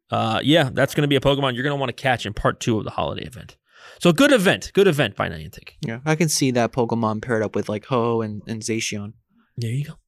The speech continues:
Speaker 1: there you go. All right, so not a lot of news in the game, but, uh,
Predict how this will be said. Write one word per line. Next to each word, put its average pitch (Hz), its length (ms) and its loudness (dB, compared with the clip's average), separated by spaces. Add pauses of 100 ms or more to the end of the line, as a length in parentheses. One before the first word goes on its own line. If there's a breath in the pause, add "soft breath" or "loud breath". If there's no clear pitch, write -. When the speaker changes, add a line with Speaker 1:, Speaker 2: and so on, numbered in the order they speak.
(140)
Speaker 1:
there 127 100 -6
you 131 140 -6
go. 147 100 -8 (420)
All 320 80 4
right, 269 140 4
so 240 160 4
not 269 180 4
a 247 80 6
lot 214 160 8
of 147 160 4
news 156 400 6
in 165 60 4
the 147 80 2
game, 147 480 2
but, 127 240 2 (140)
uh, 120 460 4